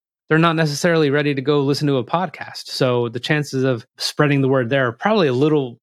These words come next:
you know, good amount less than through you, those of you who are listening to this now. So thanks in advance for that. And don't forget,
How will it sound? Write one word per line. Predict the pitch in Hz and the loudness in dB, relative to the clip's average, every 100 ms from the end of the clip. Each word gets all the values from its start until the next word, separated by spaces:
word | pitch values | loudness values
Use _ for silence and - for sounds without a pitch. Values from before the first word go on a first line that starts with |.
| _ | _
you | 156 190 | -6 -4
know, | 127 | -2
good | 120 120 196 | -4 0 0
amount | 156 123 117 | 2 -2 -2
less | 143 127 - - 127 _ - | -2 -2 -6 -16 -18 _ -8
than | 131 123 120 | -6 -6 -8
through | - 120 | -6 -4
you, | 117 107 98 _ - | -2 -4 -6 _ -6
those | 123 120 | -2 -2
of | 117 | -2
you | 120 | -2
who | 123 | 0
are | 107 | -2
listening | 110 110 120 113 107 | -2 -2 -2 -2 -2
to | 117 | -2
this | 107 110 - - | -2 -4 -8 -6
now. | 104 98 101 - - - - | -2 0 -2 -8 -20 -18 -12
So | - 139 | -2 2
thanks | 165 175 | 4 4
in | 185 | 2
advance | 160 165 160 | 2 0 0
for | 160 | 0
that. | 147 143 | 0 0
And | 131 | -2
don't | 120 151 | -2 -2
forget, | 147 127 127 123 - | -2 -2 0 -2 -4